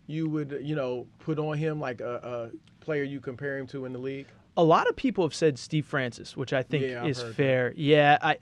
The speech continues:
Speaker 2: he, when I first saw him, he reminded me of, like,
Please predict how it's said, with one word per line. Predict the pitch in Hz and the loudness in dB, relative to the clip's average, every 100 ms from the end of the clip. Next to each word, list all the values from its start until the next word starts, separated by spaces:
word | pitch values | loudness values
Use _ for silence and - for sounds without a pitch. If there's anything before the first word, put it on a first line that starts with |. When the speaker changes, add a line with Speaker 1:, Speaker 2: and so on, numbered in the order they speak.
| - - | -6 -16
Speaker 2:
he, | - 208 | -2 2
when | 240 190 190 | 2 2 0
I | 156 | 0
first | - 226 226 | 2 2 4
saw | 226 | 2
him, | 220 | 2
he | 185 | 0
reminded | 165 143 147 156 151 | 0 2 2 2 0
me | 151 | 0
of, | 139 123 | 0 -2
like, | 127 120 - | -4 -4 -6